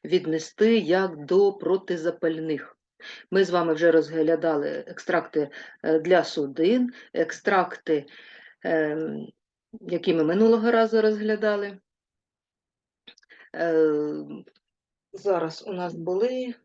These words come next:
для кишково-шлункового тракту, шлунково-кишкового тракту, так.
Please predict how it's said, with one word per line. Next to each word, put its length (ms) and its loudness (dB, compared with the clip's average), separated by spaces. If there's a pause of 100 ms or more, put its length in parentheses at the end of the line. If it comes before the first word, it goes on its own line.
(100)
для 300 2
кишково-шлункового 1300 4
тракту, 360 -4
шлунково-кишкового 1040 -4
тракту, 380 -2
так. 280 -4